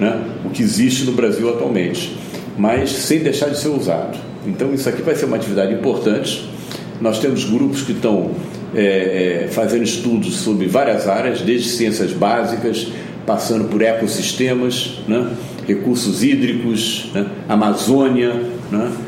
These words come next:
é, mar, ah, né, o, recursos do mar, né, é, a, atividades aeroespaciais,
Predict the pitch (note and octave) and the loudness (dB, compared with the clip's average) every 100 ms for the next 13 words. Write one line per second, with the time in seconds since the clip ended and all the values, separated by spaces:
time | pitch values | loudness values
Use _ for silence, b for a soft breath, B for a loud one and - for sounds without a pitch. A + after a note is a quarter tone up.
0 | - G2 F2+ - G2 A2 C#3 C3+ - - | -4 0 0 0 2 4 4 0 -2 -6
1 | - - - - - - G#2 F#2 E2+ - | -6 -8 -8 -10 -10 -4 0 0 -2 -4
2 | - G2+ B2 G2+ F2+ E2+ F2 F2 - F2+ | -2 0 0 0 -2 -2 -2 -2 -2 -2
3 | - B2+ - F#2+ F2+ F#2+ B2 C3 C3 - | 2 0 0 0 0 2 2 0 -4 -8
4 | - - G#2+ - B B B - G#2 G2+ | -10 -8 -6 -6 B B B -4 0 2
5 | G2 F#2 F2+ E2 - - - - - - | 2 2 0 0 -4 -8 -10 -10 -8 -4
6 | A#2+ - G#2+ B2+ A2 F2+ A#2 A#2 G2+ - | -4 -2 -2 0 0 2 4 2 0 -2
7 | G#2+ G#2+ G#2+ - G#2 G2 G2+ A#2 B2 A#2+ | 2 2 2 0 -2 0 2 2 2 -2
8 | - | -4